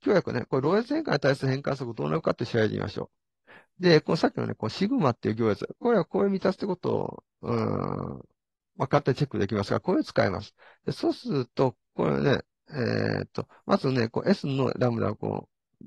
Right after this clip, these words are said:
だが、ね、えー、エルミット協約。これ、えー、両側にこう、ガンマゼロっていうのをかけたもの。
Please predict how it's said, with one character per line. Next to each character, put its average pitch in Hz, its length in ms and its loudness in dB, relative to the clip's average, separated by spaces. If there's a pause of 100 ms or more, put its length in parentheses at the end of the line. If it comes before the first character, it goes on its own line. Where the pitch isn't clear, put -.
だ 98 120 4
が、 - 160 -6 (100)
ね、 127 200 -8
え 127 60 -2
ー、 117 160 0
エ 127 100 4
ル 131 80 6
ミ 131 60 2
ッ - 40 -4
ト 123 60 -4
協 117 140 -2
約。 98 200 -4 (120)
こ 208 140 4
れ、 160 200 2 (160)
え 120 320 2
ー、 110 100 -2
両 127 200 2
側 113 140 4
に 113 140 -2
こ 107 140 -4
う、 - 20 -2
ガ 110 160 4
ン 110 80 0
マ 107 80 0
ゼ 117 100 0
ロ 120 60 0
っ 113 40 -6
て - 80 -14
い - 20 -4
う - 40 -4
の - 40 -8
を - 20 -20
か 95 140 -4
け - 80 -20
た - 100 -10
も - 80 -10
の。 - 80 -14